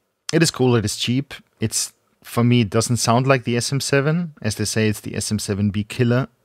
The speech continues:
It doesn't sound, it sounds thin on the lower end. Um, it's fairly heavy,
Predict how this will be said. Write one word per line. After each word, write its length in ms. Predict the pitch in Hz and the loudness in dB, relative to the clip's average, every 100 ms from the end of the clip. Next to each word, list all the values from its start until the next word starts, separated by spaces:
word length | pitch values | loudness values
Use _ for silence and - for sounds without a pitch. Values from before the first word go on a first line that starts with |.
| _ _ - | _ _ -12
It 180 | - 101 | -10 -4
doesn't 300 | - 110 123 | 0 0 0
sound, 320 | 123 - 117 120 | -2 0 0 2
it 60 | |
sounds 420 | 101 - 104 98 - _ _ _ - | 0 0 -2 -2 -10 _ _ _ -18
thin 640 | - - 135 120 139 175 202 | -16 -2 2 2 0 -6 -6
on 160 | 95 | -4
the 100 | 104 | 0
lower 280 | 101 101 113 | 2 2 2
end. 380 | 107 62 - 147 - _ _ - | 0 -4 -6 -10 -18 _ _ -12
Um, 500 | 92 95 95 90 92 _ _ _ _ _ _ _ - - | -8 -6 -6 -6 -10 _ _ _ _ _ _ _ -20 -8
it's 160 | 120 | -6
fairly 480 | - - - 104 107 | -6 -6 0 2 2
heavy, 420 | 95 110 107 123 | 0 0 0 -2